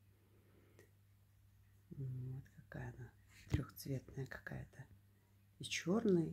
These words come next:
и бордовая, и белая, и розовая. Боже, там столько цветов красивых. Тут вот я принесла сюда каменную розу.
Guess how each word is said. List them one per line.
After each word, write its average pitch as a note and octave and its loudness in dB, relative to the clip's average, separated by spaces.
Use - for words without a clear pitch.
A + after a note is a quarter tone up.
и D#3+ 0
бордовая, D#3 6
и D3 8
белая, F#3+ 6
и E3+ 12
розовая. F#3+ 10
Боже, F3 4
там D3 -6
столько - -8
цветов - -6
красивых. - -4
Тут - -10
вот A#3 -2
я A3+ 4
принесла A3 2
сюда F#3 0
каменную F3 8
розу. E3+ 2